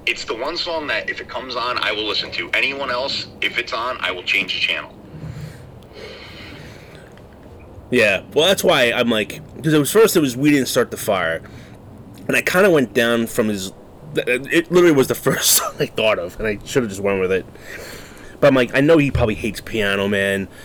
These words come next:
Speaker 2: he probably hates Uptown Girl, so I'm, I, I just went deeper and deeper. I'm like, Goodnight Psycho, that's a, that's like a, that's something Tom would be into, because it's like,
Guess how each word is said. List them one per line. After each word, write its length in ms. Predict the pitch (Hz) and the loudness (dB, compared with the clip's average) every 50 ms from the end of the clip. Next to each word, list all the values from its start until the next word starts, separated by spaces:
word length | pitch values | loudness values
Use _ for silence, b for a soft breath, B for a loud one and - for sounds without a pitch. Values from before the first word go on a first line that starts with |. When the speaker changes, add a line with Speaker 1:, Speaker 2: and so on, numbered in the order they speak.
| B B B B B B B | B B B B B B B
Speaker 2:
he 60 | 127 | -2
probably 260 | - 131 131 143 139 | 2 4 4 4 2
hates 280 | 107 143 135 123 - - | 2 0 0 0 0 -2
Uptown 460 | 110 95 - - - 110 101 104 104 | -2 -2 -2 -2 -2 -2 0 0 -2
Girl, 440 | 98 98 98 95 98 98 95 95 90 - B B B B B B B B B B | -2 0 0 2 4 4 2 2 0 -4 B B B B B B B B B B
so 140 | - - 143 | -2 2 2
I'm, 160 | 123 123 120 - | 2 2 2 0
I, 180 | 117 117 113 104 - | -2 -2 -2 -2 -2
I 60 | - | -4
just 180 | 123 139 139 - | -2 -2 0 0
went 160 | 147 117 101 | 0 0 0
deeper 280 | - 151 156 147 139 127 | -2 -4 0 0 2 0
and 100 | 120 110 | 0 2
deeper. 240 | 127 131 113 123 | 0 0 2 2
I'm 100 | 113 110 | 0 0
like, 240 | 110 110 104 101 - - - - - - | 0 -2 -2 -4 -8 -14 -14 -14 -12 -6
Goodnight 300 | - 240 254 247 220 175 151 | -6 -4 -2 0 -2 -2 -2
Psycho, 340 | - - 151 127 - 117 104 | 0 0 0 0 0 0 0
that's 180 | 180 - - | -2 -2 -2
a, 80 | 320 - - | -6 -8 -2
that's 240 | - 254 262 - - | -2 -2 -2 0 -2
like 140 | 262 175 143 | -2 -2 -2
a, 60 | 123 - - - - | -4 -4 -8 -16 -6
that's 180 | - 208 220 - | -6 -4 -4 0
something 260 | - 196 - 151 135 | 0 0 0 -2 -4
Tom 280 | - - - 135 127 120 | -4 -4 -2 0 0 0
would 120 | 117 113 | 0 -2
be 180 | 113 107 104 104 | -2 -2 0 0
into, 280 | 107 101 - - 113 107 | -2 -2 -2 -4 -2 -2
because 240 | 104 98 110 101 98 | -2 -4 -4 -6 -6
it's 180 | 98 - - | -8 -8 -6
like, 220 | - 98 90 90 | -4 -2 -2 -4